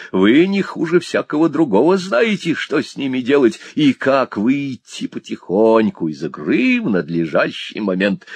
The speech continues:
сказал мистер Бонни, фамильярно похлопывая капиталиста по плечу. «Между прочим, какой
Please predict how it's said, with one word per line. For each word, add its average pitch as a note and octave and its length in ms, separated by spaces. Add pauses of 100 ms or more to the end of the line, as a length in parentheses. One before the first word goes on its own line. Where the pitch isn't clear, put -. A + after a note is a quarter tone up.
сказал E2 360
мистер D#2+ 340
Бонни, E3+ 600 (180)
фамильярно D#2 880
похлопывая G#2+ 800
капиталиста - 760
по - 100
плечу. - 480 (600)
«Между A#2+ 320
прочим, C#3 380
какой - 320